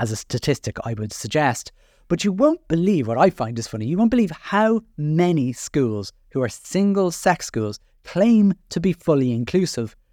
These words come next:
despite the fact that they exclude half of the population. However, most often, it isn't funny. It isn't funny that children with additional needs have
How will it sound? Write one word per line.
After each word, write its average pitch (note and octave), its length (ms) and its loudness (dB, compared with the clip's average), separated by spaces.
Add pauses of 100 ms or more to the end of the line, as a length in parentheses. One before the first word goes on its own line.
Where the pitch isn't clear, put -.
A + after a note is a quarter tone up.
(260)
despite - 580 -6
the - 80 -4
fact B2 400 -4 (200)
that - 100 -20
they E3 160 2
exclude G#2+ 560 -2 (160)
half F2+ 400 -6
of A2 80 -16
the A#2+ 100 -4
population. G2+ 880 -4 (880)
However, G#3+ 420 2 (120)
most A3+ 340 4
often, D3+ 420 0 (280)
it C3+ 120 -2
isn't B2 360 -2
funny. - 360 -10 (600)
It F3 140 2
isn't F#3+ 300 4
funny G#2+ 420 -4
that D#3 160 0
children C3 400 2
with A2+ 100 -2
additional A2+ 440 -2
needs A2 260 0
have - 320 -6